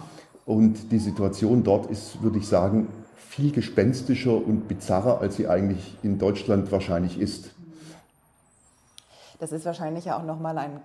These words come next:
Speaker 2: krasserer Gegensatz zu dem Normal, denn ich sagte es ja gerade schon, The City That Never Sleeps, New York, kann man sich eigentlich leer gar nicht vorstellen. Wie empfindest du die Gegensätze jetzt?
Speaker 1: Ja,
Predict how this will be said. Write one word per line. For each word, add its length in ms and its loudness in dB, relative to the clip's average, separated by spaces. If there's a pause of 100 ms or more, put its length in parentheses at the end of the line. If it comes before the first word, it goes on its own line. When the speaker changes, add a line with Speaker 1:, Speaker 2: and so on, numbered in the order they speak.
Speaker 2:
krasserer 440 -6
Gegensatz 760 -6
zu 120 -10
dem 420 -6
Normal, 600 -4
denn 220 -8
ich 120 -14
sagte 220 -4
es 100 -8
ja 100 -6
gerade 260 -6
schon, 280 -8 (380)
The 80 -8
City 240 -10
That 200 -4
Never 200 -4
Sleeps, 480 -10
New 120 -6
York, 540 -2
kann 100 -10
man 160 -6
sich 240 -14
eigentlich 480 -10
leer 260 -6
gar 200 -10
nicht 200 -12
vorstellen. 580 -8 (480)
Wie 120 -6
empfindest 400 -2
du 40 -4
die 120 -8
Gegensätze 560 -4
jetzt? 480 -10 (360)
Speaker 1:
Ja, 220 -8